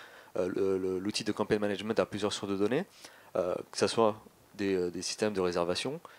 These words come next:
que ça soit des systèmes de, d'avis clients, ou, euh, aussi des sources de données qui venaient du site internet pour aussi définir réellement, euh, euh,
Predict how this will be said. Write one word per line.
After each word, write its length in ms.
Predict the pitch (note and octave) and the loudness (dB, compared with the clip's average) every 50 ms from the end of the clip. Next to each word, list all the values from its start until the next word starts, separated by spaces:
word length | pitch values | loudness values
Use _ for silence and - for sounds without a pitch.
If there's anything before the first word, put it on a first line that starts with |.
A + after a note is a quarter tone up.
| - - | -20 -10
que 60 | - - | -4 -4
ça 100 | G2+ - | -2 2
soit 160 | - A#2 A2+ | 4 4 4
des 100 | G#2 G2 | 4 2
systèmes 460 | - - - - - A2 A2 A2 G#2 | -2 -4 -4 0 2 2 2 2 0
de, 240 | F#2 F#2 F2+ F2+ F2+ | -2 0 0 0 2
d'avis 260 | F#2 F#2+ F2+ G2 G2+ | 0 0 0 0 -6
clients, 540 | - - - G2+ G#2+ A#2 B2 B2+ C#3 D3+ - - - - - - - - | -8 -6 -4 0 2 4 4 4 2 -2 -4 -10 -20 -20 -20 -20 -12 -4
ou, 240 | - B2+ C3 C3+ B2 | 0 4 6 8 10
euh, 140 | A2 G2 G2 | 10 10 10
aussi 320 | F#2+ F#2 F#2+ G2+ - - | 8 6 4 2 0 0
des 100 | A#2 A2 | 0 0
sources 200 | G2+ - - G#2+ | 0 0 0 0
de 60 | G2+ G2 | 0 0
données 200 | G#2 G#2 G#2+ G#2+ | 0 0 -2 -2
qui 140 | - - | -4 -6
venaient 140 | G2 G2+ G2+ | -4 -4 -4
du 80 | F#2 F2+ | -4 -4
site 180 | - - - | -6 -2 -2
internet 360 | G2+ G2 - F#2+ A2 C3 C#3 - | -2 -2 -2 0 0 0 0 0
pour 120 | - G#2 | 0 0
aussi 220 | G2+ G#2 G#2 - C3+ | 0 2 0 -2 -4
définir 400 | A#2 A2+ - - A#2 A#2+ C3 B2+ | -4 -4 -4 -4 -4 -4 0 4
réellement, 380 | A2+ G2+ G2+ G2+ A2+ B2+ B2 | 4 4 4 4 4 6 6
euh, 120 | G2+ F#2 F2 - - - - - - - - | 6 6 4 2 -4 -14 -14 -16 -16 -8 -6
euh, 80 | - | -6